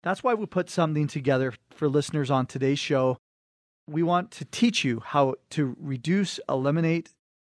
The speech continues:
uh, reduce or possibly eliminate, in some cases, taxes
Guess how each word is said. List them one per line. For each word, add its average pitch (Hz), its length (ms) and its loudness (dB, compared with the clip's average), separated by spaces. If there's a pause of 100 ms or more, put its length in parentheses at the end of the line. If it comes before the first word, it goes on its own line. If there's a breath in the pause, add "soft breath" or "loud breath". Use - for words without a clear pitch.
(640)
uh, 165 80 2 (240)
reduce 160 440 2 (100)
or 208 340 0 (280)
possibly 143 500 2
eliminate, 131 480 2
in 123 80 0
some 127 200 -2
cases, 127 400 0
taxes 156 540 -2